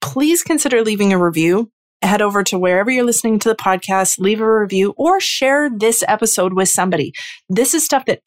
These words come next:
every physician needs to know. Share it on your social media, share it with a friend.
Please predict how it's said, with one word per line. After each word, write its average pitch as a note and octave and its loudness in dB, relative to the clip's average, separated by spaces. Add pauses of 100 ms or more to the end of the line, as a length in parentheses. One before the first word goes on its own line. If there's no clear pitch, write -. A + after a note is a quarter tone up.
every G3+ 0
physician F3+ 0
needs F3 0
to D#3+ 0
know. C3+ 0 (340)
Share B3+ 0
it B3 -4
on G#3 0
your G#3 2
social F#3+ 0
media, F3+ 2
share G#3 0
it - -4
with G#3 -4
a F3+ -2
friend. E3+ 0